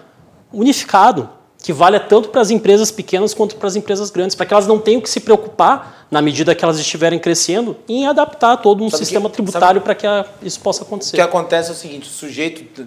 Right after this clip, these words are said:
Speaker 2: ele tá lá e daí, de repente, a mudança do modelo legal que acaba o encobrindo, ela é tão profunda e radical,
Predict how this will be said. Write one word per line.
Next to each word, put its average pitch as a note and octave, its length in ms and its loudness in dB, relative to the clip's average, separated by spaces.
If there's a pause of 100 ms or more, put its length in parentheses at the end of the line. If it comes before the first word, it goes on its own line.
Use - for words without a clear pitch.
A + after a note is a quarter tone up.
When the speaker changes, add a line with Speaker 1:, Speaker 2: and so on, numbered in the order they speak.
(120)
Speaker 2:
ele A#2+ 180 -10
tá C3 180 0
lá C#3 300 2
e D3 60 -8
daí, D3 200 0
de D3 100 -2
repente, C#3+ 360 -4
a C#3 40 -4
mudança C#3+ 760 -6 (100)
do B2 140 -10
modelo B2 720 -2 (180)
legal A#2+ 720 0
que A2 480 -14 (420)
acaba A2 400 -12
o G#2 140 -12
encobrindo, A2+ 720 -12 (320)
ela B2+ 140 -4
é B2+ 40 -2
tão G3 220 -4
profunda D3+ 480 -4
e A#2+ 60 -4
radical, B2 760 -2